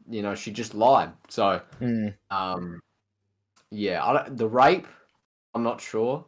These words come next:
Speaker 1: I know, I think he's done sexual assault, I
Speaker 2: There,
Speaker 1: think.
Speaker 2: mm,
Speaker 1: But
Speaker 2: apparently there are some clips that
Speaker 1: Yeah,
Speaker 2: were on the
Speaker 1: well,
Speaker 2: internet, but then
Speaker 1: yeah.
Speaker 2: got taken down for obvious reasons, that apparently were Andrew Tate,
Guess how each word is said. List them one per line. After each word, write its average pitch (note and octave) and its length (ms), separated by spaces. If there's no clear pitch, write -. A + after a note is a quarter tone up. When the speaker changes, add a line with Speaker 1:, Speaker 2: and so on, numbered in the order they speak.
Speaker 1:
I G#2+ 80
know, D3+ 400
I B2+ 100
think D3+ 180
he's C#3 140
done B2 160
sexual G#2+ 340
assault, G#2 360
I - 100
Speaker 2:
There, C3+ 160
Speaker 1:
think. G#2+ 180
Speaker 2:
mm, A#2 280
Speaker 1:
But C3 80
Speaker 2:
apparently E3+ 720
there D3 300
are A#2+ 240
some A#2+ 420
clips - 680
that C#3 240
Speaker 1:
Yeah, B2+ 200
Speaker 2:
were C#3 160
on C#3 100
the C3+ 80
Speaker 1:
well, C3 80
Speaker 2:
internet, C#3+ 340
but B2 80
then B2+ 160
Speaker 1:
yeah. B2 40
Speaker 2:
got B2+ 160
taken A2+ 360
down G#2+ 300
for G#2+ 360
obvious G#2+ 480
reasons, G#2 340
that A2 260
apparently C3+ 600
were B2+ 440
Andrew A#2 400
Tate, G2+ 420